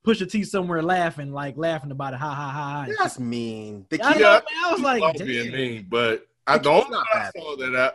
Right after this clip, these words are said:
Speaker 3: I, I, I, did I retweet it? But it was one where it was this kid. He was like, Hey, <laughs> "Hey, why don't you show, uh,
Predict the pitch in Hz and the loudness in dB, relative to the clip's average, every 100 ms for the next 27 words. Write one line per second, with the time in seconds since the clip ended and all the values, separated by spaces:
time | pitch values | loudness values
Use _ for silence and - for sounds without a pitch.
0 | 123 127 120 - _ _ - - _ _ | 0 -2 -2 -6 _ _ -20 -20 _ _
1 | 110 113 107 - _ _ _ _ _ _ | -2 -2 -4 -14 _ _ _ _ _ _
2 | - 104 - 339 359 - 381 415 427 - | -12 -8 -8 -8 -10 -8 -6 -4 -4 -6
3 | _ _ _ _ _ _ 143 165 160 143 | _ _ _ _ _ _ 2 2 2 -2
4 | 135 156 175 165 151 139 143 139 123 131 | -2 2 4 2 0 2 4 2 -2 -10
5 | 120 160 151 139 127 139 131 123 117 143 | -8 -2 0 2 0 -2 0 2 2 2
6 | 151 135 131 131 151 - - - - _ | 2 2 -2 -4 -4 -6 -14 -20 -20 _
7 | - 156 165 180 185 160 - 170 156 147 | 0 2 4 2 2 -4 -2 0 2 4
8 | 143 143 | 4 2